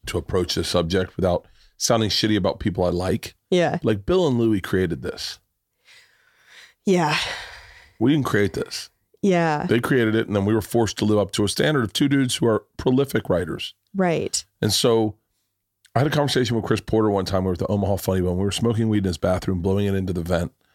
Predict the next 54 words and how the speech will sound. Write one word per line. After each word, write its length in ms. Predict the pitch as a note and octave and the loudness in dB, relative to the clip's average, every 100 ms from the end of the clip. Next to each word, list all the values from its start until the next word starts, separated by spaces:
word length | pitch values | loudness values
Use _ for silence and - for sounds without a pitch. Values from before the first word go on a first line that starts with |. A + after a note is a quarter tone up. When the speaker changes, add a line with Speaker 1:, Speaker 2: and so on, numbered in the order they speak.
| _ | _
Speaker 2:
<laughs> 180 | B3+ C4+ - _ _ - | 0 0 -8 _ _ -2
Speaker 1:
And 120 | F#2 | 0
he 120 | F#2+ | 0
said, 580 | - - G#2 G2 F#2+ F#2 - | 0 0 2 2 0 -2 -6
"I 60 | |
can't 320 | E2+ - D3 C#3 | -6 -2 -2 -2
believe 320 | A2 G#2+ F#2+ | -2 0 0
you 80 | F2+ | -2
tell 220 | - G#2 | 0 0
the 80 | F#2+ | 0
machine." 640 | F2 - A#2 A2 E2+ D#2+ - - _ - - - _ _ | -2 -2 0 0 -2 -6 -14 -20 _ -20 -20 -20 _ _
Speaker 2:
That's 280 | - B3+ - | 0 0 2
what 80 | D4 | 2
I 60 | C4+ | 2
remember, 500 | A#3+ G3+ G3 D3 - | 2 2 0 0 0
is 100 | F3+ | 0
that 140 | F3+ | 2
you 100 | G3+ | 2
would 80 | G3 | 2
Speaker 1:
Yeah. 40 | |
Speaker 2:
tell 80 | G#3+ | 2
the 40 | G#3+ | 2
machine, 280 | G3 G#3 | 2 2
and 100 | G3 | 2
I 40 | F#3+ | 2
was 100 | F#3+ | 0
like, 200 | G3 - | -2 -2
"I 80 | G#3+ | -2
fucking 340 | - C4+ C#4+ | 0 0 2
love 160 | A3+ A3+ | 2 2
that 140 | G#3 | 2
you 240 | G3+ F#3+ F#3 - | 2 0 -2 2
do 160 | F#4 | 2
that." 320 | D4 - A1 - | 2 -2 -4 -2
Speaker 1:
Well, 160 | - | 0
let 120 | C3+ C3+ | 2 2
me 100 | B2+ | 2
tell 160 | D3+ | 2
you, 160 | B2 G2 | 4 4
I, 120 | G#2 | 4
Speaker 2:
Yeah. 200 | C#4+ D4 | 4 2
Speaker 1:
I, 200 | A2 - | 2 2
I 60 | G#2+ | 2
can 120 | A2 | 2
tell 160 | A2 | 2
you, 180 | G#2 G2+ F#2+ _ _ _ _ _ | 2 0 -2 _ _ _ _ _
I 80 | G#2 | 2
can 80 | G#2 | 2
tell 120 | A2+ | 4
you 140 | A2 G#2+ | 4 2
the 100 | A2 | 2
number 440 | A2 A2+ C#3 C3+ | 2 2 2 0
of 160 | G#2 - | -2 -2
people 520 | F2+ E2 F2 A#2 | -2 0 -2 -2